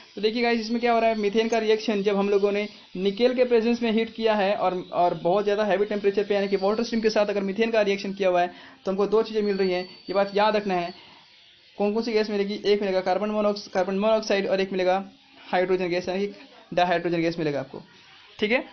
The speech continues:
समझ में आ रहा है आप लोगों को? चलिए next देखते हैं pyrolysis। Pyrolysis का example बहुत important, pyrolysis reaction बहुत important है,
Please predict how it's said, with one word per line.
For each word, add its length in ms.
समझ 160
में 80
आ 60
रहा 100
है 40
आप 60
लोगों 200
को? 80
चलिए 240
next 200
देखते 220
हैं 160
pyrolysis। 500
Pyrolysis 480
का 100
example 380
बहुत 260
important, 420
pyrolysis 360
reaction 280
बहुत 160
important 400
है, 160